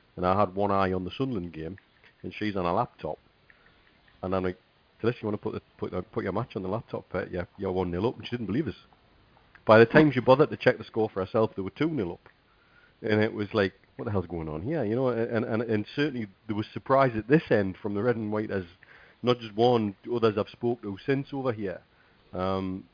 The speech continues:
it, yes, I guess not so much surprised at the fact that Palace are beatable at the moment, but very much surprised to see them. I was getting, getting <laughs> texts and, and WhatsApps saying, uh,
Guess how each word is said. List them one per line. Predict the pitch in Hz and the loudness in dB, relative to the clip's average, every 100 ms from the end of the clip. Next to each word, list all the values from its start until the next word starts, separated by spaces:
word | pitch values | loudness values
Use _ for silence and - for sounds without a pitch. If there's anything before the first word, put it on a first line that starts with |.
| _ 107 | _ -20
it, | 107 104 _ 113 - _ _ _ - | -20 -20 _ -18 -18 _ _ _ -2
yes, | 120 135 - | 2 2 2
I | |
guess | 120 127 - 117 _ _ | 0 0 0 -12 _ _
not | 117 131 107 - | -2 -2 -2 -6
so | 120 | -6
much | 117 - | -6 -10
surprised | - - 110 104 | -10 -2 0 0
at | 107 | -8
the | - | -8
fact | 117 98 | -8 -4
that | 98 - | -4 -4
Palace | - 104 98 104 | -2 -2 -4 -8
are | 95 - | -10 -10
beatable | 120 131 107 90 _ | -14 -10 -8 -8 _
at | 107 95 | -10 -8
the | |
moment, | 92 90 87 - _ _ _ _ _ _ _ - | -8 -8 -10 -16 _ _ _ _ _ _ _ -10
but | 95 92 | -10 2
very | 120 123 | 2 4
much | 104 113 - | 0 -4 -6
surprised | 110 - 95 92 - | -12 -2 0 0 -4
to | - | -10
see | 110 104 | -6 -4
them. | 92 92 - _ _ 107 | -4 -6 -10 _ _ 2
I | |
was | 110 104 | 2 0
getting, | 104 104 95 - _ | -4 -4 -6 -12 _
getting | 110 110 92 - - - | -4 -4 -6 -6 -6 -8
<laughs> | - _ | -20 _
texts | - 117 - - | 0 0 -4 -12
and, | 98 95 92 - - - | -8 -6 -8 -18 -20 -6
and | 98 | 0
WhatsApps | 107 113 - 101 87 - - | 2 0 2 0 0 -6 -4
saying, | 98 92 92 | 0 0 0
uh, | 92 92 | 0 -2